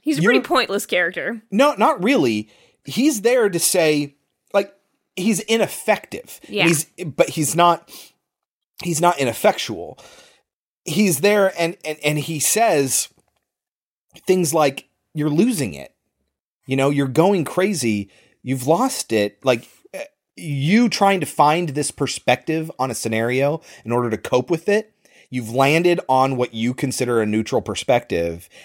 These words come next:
Speaker 2: and that's the way that you, that you process these painful moments in your life. That's not normal. And it's fine. That's the way you do it. And when that's all it was, I,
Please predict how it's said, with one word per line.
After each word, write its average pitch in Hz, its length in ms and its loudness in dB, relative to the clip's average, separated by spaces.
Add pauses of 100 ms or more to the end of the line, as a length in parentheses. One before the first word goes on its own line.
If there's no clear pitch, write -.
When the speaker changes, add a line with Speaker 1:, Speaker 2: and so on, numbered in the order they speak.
(120)
Speaker 2:
and 104 160 0
that's 110 200 2
the 123 100 0
way 107 300 6
that 113 180 0
you, 101 280 -6 (120)
that 101 160 -4
you 92 80 -10
process 110 640 0
these 95 220 -6
painful 110 420 -4
moments 110 420 -2
in 92 60 -6
your 87 120 -6
life. 80 360 -8 (1400)
That's 170 340 0
not 190 260 2
normal. 127 800 0 (760)
And 170 240 2
it's 151 180 0
fine. 123 720 0 (180)
That's 147 340 0
the 170 80 4
way 175 120 4
you 156 180 0
do 139 240 4
it. 202 220 2
And 131 140 -2
when 131 100 -2
that's 151 220 0
all 170 160 4
it - 80 -4
was, 127 600 0 (380)
I, 120 200 2